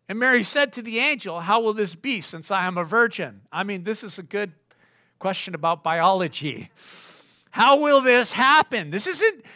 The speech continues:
this isn't, look at, I mean, this isn't a question of unbelief from Mary.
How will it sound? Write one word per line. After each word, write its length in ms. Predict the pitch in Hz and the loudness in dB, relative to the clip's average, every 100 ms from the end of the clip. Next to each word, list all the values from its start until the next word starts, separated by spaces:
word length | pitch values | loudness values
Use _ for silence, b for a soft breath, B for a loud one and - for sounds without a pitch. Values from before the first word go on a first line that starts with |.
| B B | B B
this 200 | 302 - | 0 2
isn't, 280 | 440 339 240 | 0 -2 -2
look 180 | 311 262 | -2 0
at, 160 | 170 _ | -4 _
I 120 | 180 | -2
mean, 260 | 226 214 202 _ _ _ _ _ _ | -2 -6 -10 _ _ _ _ _ _
this 160 | 240 | -6
isn't 340 | 370 320 392 302 | -6 -6 -6 -6
a 80 | 247 | -12
question 480 | - 220 233 - 196 | -4 -2 -2 -6 -8
of 100 | 156 | -6
unbelief 460 | 190 156 147 190 | -8 -8 -12 -14
from 200 | - 135 | -14 -16
Mary. 320 | 127 135 92 | -14 -14 -16